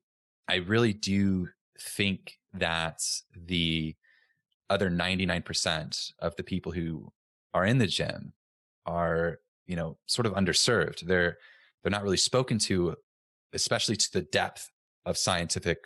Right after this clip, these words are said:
rigor that the one percent are, right? And so I'm trying to, to sort of creatively and, and as an intellectual challenge to myself, pull myself out of that one percent and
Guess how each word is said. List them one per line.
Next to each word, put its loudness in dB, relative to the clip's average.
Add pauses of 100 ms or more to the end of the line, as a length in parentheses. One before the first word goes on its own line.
(180)
rigor 0 (400)
that -2
the 4
one 2
percent -2
are, 2 (480)
right? 0
And -2
so 4
I'm 2
trying 2
to, 2
to -4
sort 2
of -2
creatively 2
and, 0
and -2 (400)
as -2
an -2
intellectual 0
challenge 0
to -4
myself, 2 (880)
pull 2
myself 2
out 4
of 2
that 2
one 4
percent 0
and -2